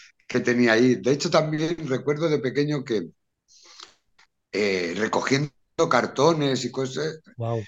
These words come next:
Speaker 1: eh, gané un dinero como cien pesetas y nunca he entendido en qué me lo gasté.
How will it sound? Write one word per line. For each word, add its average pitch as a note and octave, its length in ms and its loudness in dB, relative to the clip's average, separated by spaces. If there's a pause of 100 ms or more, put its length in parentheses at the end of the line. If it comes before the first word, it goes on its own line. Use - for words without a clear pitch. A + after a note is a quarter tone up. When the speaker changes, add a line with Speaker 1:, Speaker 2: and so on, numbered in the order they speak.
(120)
Speaker 1:
eh, G#2+ 420 2
gané G#2+ 260 2
un D#3 140 2
dinero D#3 480 4
como A#2+ 220 2
cien C#3+ 220 0
pesetas E3 560 -2
y C3+ 100 -2
nunca E3+ 400 4
he - 20 4
entendido E3 800 2 (560)
en A#2+ 180 4
qué B2+ 120 4
me D3+ 120 4
lo D#3 140 4
gasté. G#2 540 0